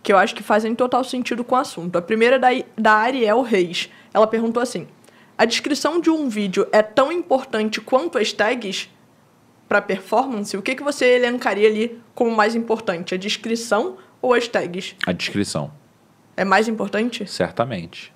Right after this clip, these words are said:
Speaker 2: Porque a descrição é o lugar onde você vai, vai ter a forma de se comunicar. Assim,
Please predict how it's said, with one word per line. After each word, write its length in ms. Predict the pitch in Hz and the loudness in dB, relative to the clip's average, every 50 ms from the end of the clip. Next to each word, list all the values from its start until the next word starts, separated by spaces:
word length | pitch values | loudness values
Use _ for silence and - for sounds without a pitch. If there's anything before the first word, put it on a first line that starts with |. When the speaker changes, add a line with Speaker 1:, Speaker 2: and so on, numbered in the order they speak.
| _ | _
Speaker 2:
Porque 320 | - 98 92 - - - 104 | -6 -6 -6 -6 -4 -2 -2
a 60 | 101 | -2
descrição 540 | 101 - - - 139 131 123 - - 113 123 | -2 -4 -8 -4 -4 -4 -2 -2 -2 -2 -2
é 40 | |
o 40 | 139 | -2
lugar 300 | 151 147 120 117 117 120 | -2 -2 0 0 0 0
onde 180 | 135 143 147 175 | 0 -2 -2 -2
você 260 | 196 190 185 - 156 | -2 -2 -2 -2 -2
vai, 320 | 151 156 156 170 170 - | 0 0 0 -2 -4 -6
vai 260 | - 123 135 135 135 131 | -6 -2 -2 -2 -2 -4
ter 840 | - - - 120 120 127 135 139 143 147 151 151 147 139 120 113 - - - - - - - - - - - | -2 0 2 2 4 2 2 0 -2 -2 -2 -2 -2 -2 -2 -4 -8 -14 -20 -20 -20 -20 -20 -20 -20 -10 -4
a 120 | - 107 - | -2 -2 -2
forma 500 | - - - 123 123 131 131 156 165 160 | -4 -2 0 0 0 2 0 -2 -4 -4
de 100 | 151 - | -4 -6
se 100 | - - | -8 -6
comunicar. 520 | - 160 160 175 202 196 - - 123 117 | -4 -2 0 0 -2 0 0 2 2 2
Assim, 300 | 107 - - 110 101 95 | 0 -2 -2 -4 -4 -4